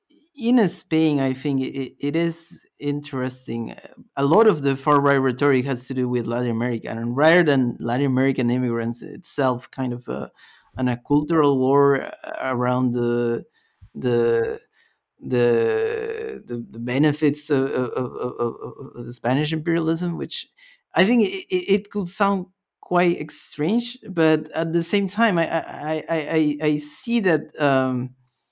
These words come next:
that they are kind of pivoting in some ways, uh, uh, toward a, a, a kind of, uh,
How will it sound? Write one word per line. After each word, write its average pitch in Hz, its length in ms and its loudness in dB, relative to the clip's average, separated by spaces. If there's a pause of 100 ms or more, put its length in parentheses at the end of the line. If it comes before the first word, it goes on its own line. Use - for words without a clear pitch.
(440)
that 147 180 -2
they 156 180 4
are 156 120 4
kind 190 260 -2
of 180 160 -2 (300)
pivoting 180 600 2
in 139 160 2
some 147 280 -2
ways, 127 460 2
uh, 123 500 0 (640)
uh, 117 380 0 (140)
toward 127 360 2
a, 117 760 -2 (1120)
a, - 60 -8
a 67 320 -8
kind 151 200 -4
of, 143 260 -4
uh, 123 260 -8